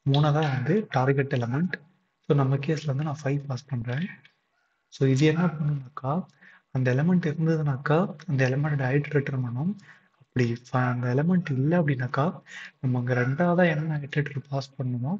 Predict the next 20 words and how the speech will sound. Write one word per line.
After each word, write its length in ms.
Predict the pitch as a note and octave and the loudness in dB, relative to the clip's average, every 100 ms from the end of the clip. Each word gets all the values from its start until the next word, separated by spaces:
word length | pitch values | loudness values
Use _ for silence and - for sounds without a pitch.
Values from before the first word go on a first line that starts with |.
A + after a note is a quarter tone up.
| - - - - _ | -8 -20 -20 -20 _
அதை 220 | D3 D3 | -2 2
வந்து 160 | D#3 D3+ | 4 2
ரிட்டர்ன் 220 | D3+ C3 | 0 -4
பண்ணும். 240 | A#2 A#2+ - _ _ _ _ _ | -4 -6 -12 _ _ _ _ _
So, 200 | - - | -12 -4
இது 100 | B2+ | -2
வந்து 180 | B2 D3+ | -2 -2
ஹைட், 240 | C#3+ D3+ D3 - _ _ | 0 -2 -6 -14 _ _
ஹைட் 200 | C#3+ C#3 | 0 0
ரிட்டர்ன்னால 460 | D#3 D3 D3+ C#3 C3 | 0 -2 -2 -2 -2
வந்து 320 | A#2+ A#2 C#3+ G#3+ - _ _ _ | -4 -4 -2 -2 -6 _ _ _
இந்த 280 | _ C#3 A#2+ | _ 2 2
vector 260 | - E3 | 2 -2
என்ன 180 | D3 D3 | 0 -2
container, 540 | D3 C#3+ C3+ B2 F3+ - _ _ _ _ _ _ - | -2 -2 -2 -2 -4 -6 _ _ _ _ _ _ -8
vector 200 | C#3 - | -6 -2
of 180 | C#3 B2+ - | -2 -2 -4
int, 360 | B2 C3 D3 - E3 - _ _ _ _ _ _ _ _ _ _ _ _ _ _ _ _ _ _ _ _ - | -4 -4 -4 -6 -8 -12 _ _ _ _ _ _ _ _ _ _ _ _ _ _ _ _ _ _ _ _ -6
and 160 | A#2+ | -2
then 120 | C3+ | -2